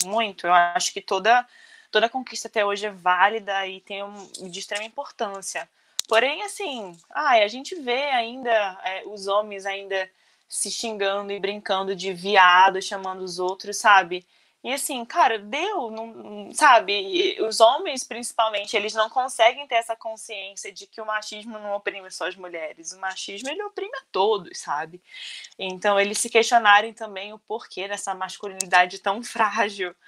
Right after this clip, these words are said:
É, é, talvez nós, mulheres, a gente tenha,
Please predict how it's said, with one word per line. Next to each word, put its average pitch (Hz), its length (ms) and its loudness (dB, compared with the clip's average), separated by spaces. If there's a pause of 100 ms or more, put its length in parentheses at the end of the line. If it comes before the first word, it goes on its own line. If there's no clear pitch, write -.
(400)
É, 185 760 -2
é, 180 60 -12
talvez 202 580 -4
nós, 214 380 6
mulheres, 190 560 -4
a 196 40 -10
gente 196 380 -16
tenha, 196 340 -10